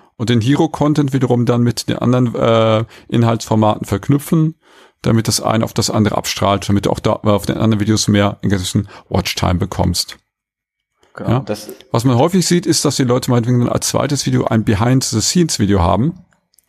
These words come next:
Speaker 1: Ja, das liegt daran, dass die sehr stark kampagnenmäßig denken. Natürlich ist es schön, dann noch ein zweites Video, so ein Hinter-den-Kulissen-Video vom Dreh oder was auch immer alles zu haben. Cool. Aber noch besser ist, wenn du so gesehen über deinen gesamten Content, äh, Steinbruch nochmal hinweg auch denken und planen und konzipieren kannst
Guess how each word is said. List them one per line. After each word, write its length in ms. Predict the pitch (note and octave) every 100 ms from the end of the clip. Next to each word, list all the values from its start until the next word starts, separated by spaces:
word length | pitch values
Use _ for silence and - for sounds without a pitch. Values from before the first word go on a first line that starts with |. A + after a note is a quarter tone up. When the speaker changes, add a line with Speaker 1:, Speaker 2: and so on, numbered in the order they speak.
| - - - _ -
Speaker 1:
Ja, 360 | - C#3 F2+
das 160 | - -
liegt 180 | A2+ -
daran, 240 | B2+ D3+
dass 140 | C3+ -
die 80 |
sehr 160 | A#2 C3
stark 240 | - C3+
kampagnenmäßig 960 | - A2+ - F3+ G#3 A2+ F#2+ F#2+ - -
denken. 400 | F#2+ F#2+ A#2+ D#3 - -
Natürlich 280 | B2 G3 G3
ist 80 | C3+
es 80 |
schön, 240 | - C3+ A#2
dann 100 | A2
noch 140 | A2
ein 180 | A2+ G2+
zweites 440 | - A2 A2 G#2
Video, 180 | G#2+ G2+
so 80 | G2
ein 40 |
Hinter-den-Kulissen-Video 840 | G2 A#2+ G#2+ G#2 A2 B2+ - G#2+ G#2+
vom 200 | - G#2+
Dreh 240 | G2 A2+
oder 100 | A#2+
was 120 | G#2 -
auch 60 |
immer 140 | D#3+ C#3+
alles 140 | -
zu 100 | G2
haben. 220 | F2+ F2 - - - - _ -
Cool. 260 | B3 F3 G2+ - - -
Aber 180 | - G#2
noch 140 | C#3+ -
besser 280 | - -
ist, 140 | - -
wenn 100 | B2+
du 80 | A#2
so 80 |
gesehen 320 | A#2+ A2+ B2 -
über 180 | A2+
deinen 160 | A#2 A#2+
gesamten 320 | A2 A#2+ -
Content, 500 | - D3 C#3 C#3+ - - -
äh, 220 | - -
Steinbruch 460 | A#2 D3 C#3 C3 C#3+
nochmal 200 | C#3+ A#2
hinweg 300 | A2+ G#3 -
auch 140 | A2+ G#2
denken 400 | G#2 A#2+ A#2+ A2+
und 140 | A2
planen 320 | G#2 A2 G#2+
und 60 | A#2
konzipieren 520 | - G#2 G2+ G#2+ G#2
kannst 420 | G#2 A2+ E3 -